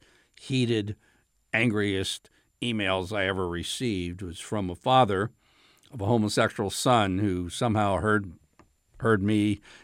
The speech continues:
interview Doctor Nicolosi, who works with homosexual young people. Man, he went to task on me, and <laughs> I was ready to fire back. 'Cause, you know, when you get all that anger coming your way, it's pretty easy to come back at you. And, you know, if you're in that situation, I really encourage you to kinda cool down before you respond.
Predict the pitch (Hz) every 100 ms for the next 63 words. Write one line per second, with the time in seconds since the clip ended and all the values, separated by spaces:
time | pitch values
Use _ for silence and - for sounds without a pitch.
0 | - 120 110 95 98 90 98 98 107 95
1 | 95 98 113 196 202 107 92 98 82 87
2 | - 85 - - 104 90 - 90 - 87
3 | 101 131 127 104 85 76 - _ - -
4 | - - 131 127 127 123 - - 120 120
5 | - 104 98 110 127 - - - 165 -
6 | - _ _ 131 139 123 90 123 101 -
7 | - - - 135 139 151 143 139 165 214
8 | 165 139 117 135 131 113 139 131 117 113
9 | 110 117 113 101 - 135 104 113 107 101
10 | 95 - 117 104 107 110 95 104 98 95
11 | 92 - - - - 123 120 107 107 147
12 | 240 185 143 113 147 127 113 123 123 -
13 | 110 101 101 98 113 151 180 185 160 139
14 | 120 107 104 98 120 104 98 95 92 -
15 | 123 92 - - 123 110 107 98 90 90
16 | 95 101 95 90 87 - - 104 90 85